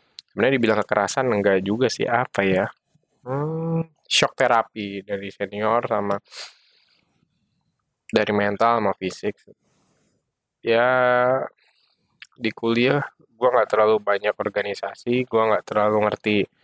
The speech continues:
artinya kehidupan, asik. Ya udah, gua kuliah kayak normal anak biasa, organisasi juga biasa aja.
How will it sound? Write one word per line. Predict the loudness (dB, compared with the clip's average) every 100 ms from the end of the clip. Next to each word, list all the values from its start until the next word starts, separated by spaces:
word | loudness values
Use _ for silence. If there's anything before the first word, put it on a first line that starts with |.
| _ _ _ _ _ _ _ _ _ _ _
artinya | -4 -2 -2 0
kehidupan, | 0 -2 -2 -2 -6 -6
asik. | -12 -12 -18 _ _ _ _ _ _ _ -6
Ya | -2
udah, | 0
gua | 2 0
kuliah | 2 2 2
kayak | 2 2 4
normal | 4 2 2 2 2
anak | 0 -4
biasa, | -4 -6 -8 -4 0 2 2
organisasi | 2 0 0 -2 -4 -4 -6
juga | -6 -4 -4
biasa | -2 -2 -2 -2 -2 -4 -8
aja. | -6 0 0